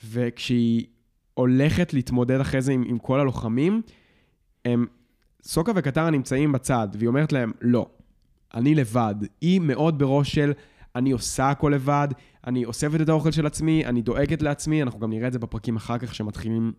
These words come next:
לטייל ביחד, ויש לה, כל הארק שלה עוסק בזה שהיא לא צריכה עזרה מאף אחד, "אני יכולה לעשות הכל לבד",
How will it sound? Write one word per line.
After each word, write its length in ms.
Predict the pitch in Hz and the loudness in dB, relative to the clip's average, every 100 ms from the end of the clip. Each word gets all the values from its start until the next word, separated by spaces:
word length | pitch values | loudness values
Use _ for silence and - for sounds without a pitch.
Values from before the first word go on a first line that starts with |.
| _ - | _ -10
לטייל 400 | 110 104 110 143 | -8 -2 0 2
ביחד, 380 | 160 156 170 170 - _ _ _ _ _ | 2 0 -2 -4 -6 _ _ _ _ _
ויש 300 | 127 160 - | 2 2 4
לה, 160 | 190 185 - | 4 4 2
כל 180 | 170 190 | 4 4
הארק 280 | 175 170 - | 4 -2 -2
שלה 200 | 202 196 | -2 0
עוסק 320 | 135 165 151 | 0 -2 0
בזה 340 | 123 117 156 | -2 0 0
שהיא 320 | 156 127 147 160 - - | 0 0 0 -2 -6 -4
לא 120 | 131 160 | 0 0
צריכה 260 | 180 165 | 0 0
עזרה 280 | 147 135 143 | 0 0 0
מאף 400 | 139 - 131 - | 0 -2 -4 -2
אחד, 280 | 160 170 165 - | 0 0 0 -2
"אני 140 | 131 | -2
יכולה 280 | 143 139 135 | -2 -2 -2
לעשות 280 | 127 135 123 | -2 -4 -6
הכל 280 | - 135 123 | -4 0 0
לבד", 320 | 107 127 | 0 -2